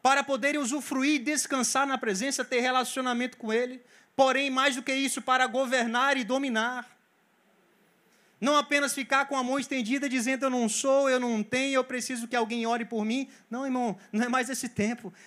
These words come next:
É tempo agora de você começar a orar por pessoas. Em vez de você sair da sua casa e vir pra cá pensando o que que eu vou receber hoje, você precisa mudar sua mentalidade, entendendo quem você é.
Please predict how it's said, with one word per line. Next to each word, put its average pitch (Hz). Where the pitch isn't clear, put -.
É 226
tempo 247
agora 240
de 233
você 233
começar 254
a -
orar 240
por 247
pessoas. 254
Em 208
vez 277
de 254
você 262
sair 262
da 254
sua 254
casa 254
e -
vir 247
pra 240
cá 247
pensando 247
o 247
que 247
que 247
eu 233
vou 233
receber 226
hoje, 226
você 226
precisa 240
mudar 247
sua 254
mentalidade, 233
entendendo 233
quem 247
você 233
é. 220